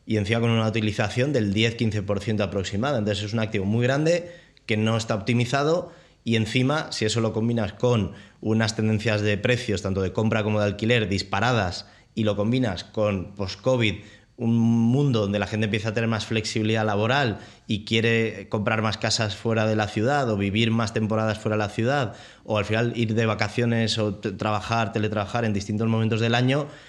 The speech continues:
esas tres tendencias es lo que, es lo que es Bibla, ¿no? Que, que, que ahora si queréis entramos,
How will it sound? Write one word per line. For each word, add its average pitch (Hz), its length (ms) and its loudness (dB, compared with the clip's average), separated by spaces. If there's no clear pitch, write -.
esas 110 320 -2
tres 110 180 -4
tendencias 127 800 0
es 104 80 -4
lo 110 120 0
que, 107 120 0
es 104 120 0
lo 104 120 0
que 101 60 -2
es 90 100 0
Bibla, 92 380 0
¿no? 127 180 -4
Que, 98 340 -4
que, 87 200 -8
que 95 80 -10
ahora 92 160 -4
si 98 100 -6
queréis 92 240 -4
entramos, 120 420 0